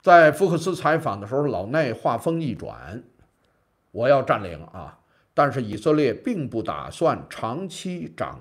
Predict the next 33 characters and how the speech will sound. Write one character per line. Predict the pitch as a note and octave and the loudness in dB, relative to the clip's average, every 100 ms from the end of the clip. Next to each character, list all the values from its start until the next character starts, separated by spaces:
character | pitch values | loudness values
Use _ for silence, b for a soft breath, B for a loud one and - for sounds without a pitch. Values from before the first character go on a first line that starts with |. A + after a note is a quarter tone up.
| C2 | -10
控 | - G#2 | -6 -6
加 | E2 F2+ D2 | -8 -10 -10
沙， | D2 D#2 D#2 _ b b b b | -12 -12 -14 _ b b b b
而 | C3 G3+ | 4 6
是 | G3 F3 | 6 4
会 | F3 | 4
把 | B2 G2+ | 0 0
这 | A2 D3 | -2 -2
个 | |
地 | D3 D#3+ C3 | -2 -4 -4
区 | - | -4
的 | E3 | -4
控 | D#3+ - C#3+ | -4 -4 -6
制 | A#2 | -6
权 | A#2 - A2 D3 | -6 -4 -4 -4
移 | B2+ D3+ G3 | -4 -6 0
交 | F#3+ F3 | 4 4
给 | - F#2 | 2 -6
不 | F2 - D#3 A#3+ | -6 -4 -2 0
对 | D4 C4+ F#3 A#2+ | 2 4 4 2
以 | F#2+ | -4
色 | G2 B2+ | -4 -2
列 | C3 A#2+ | 0 -2
构 | A2+ C#3+ A2 | 0 -2 -2
成 | G#2 A#2+ C#3+ | -6 -8 -4
威 | G3 F3 | -4 -4
胁 | - D#2+ | -8 -8
的 | E2 F#2 - _ _ | -8 -10 -12 _ _
阿 | C#3 C3+ | -4 0
拉 | A2+ | 0
伯 | A2 F#2 A2+ - | -2 -6 -6 -8
力 | B2+ G#2+ C#2+ | -10 -10 -10
量。” | C#2 | -16